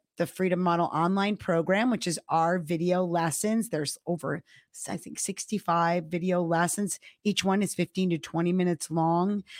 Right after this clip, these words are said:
um, and it takes you right through the book. It also has life movements, the binge construct,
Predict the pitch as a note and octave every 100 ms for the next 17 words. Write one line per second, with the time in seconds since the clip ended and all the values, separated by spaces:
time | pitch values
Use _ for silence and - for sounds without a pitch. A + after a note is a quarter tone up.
0 | - - E3 E3+ E3+ E3+ - F3+ E3+ -
1 | - F#3+ - D3+ E3 F#3 - - G3+ E3
2 | C#3+ A#3 A#3+ - - - - D#3+ E3+ F3
3 | F3+ D3 E3+ D#3+ D3 D#3 D#3 - F#3 F3
4 | F3 E3+ - D3 D3+ D3 - F3 E3+ D#3
5 | E3 D#3